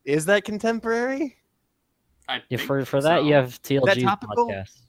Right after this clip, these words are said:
Speaker 2: <laughs> I mean, it was more topical, like, in twenty fourteen, I think?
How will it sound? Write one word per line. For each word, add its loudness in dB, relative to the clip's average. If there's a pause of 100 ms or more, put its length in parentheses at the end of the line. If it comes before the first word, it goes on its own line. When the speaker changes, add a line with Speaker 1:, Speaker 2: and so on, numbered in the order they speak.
(220)
Speaker 2:
<laughs> -10 (1800)
I 2
mean, -4 (1080)
it -2
was -2
more -2
topical, 0
like, -6 (160)
in -10
twenty -10
fourteen, -8
I -6
think? -10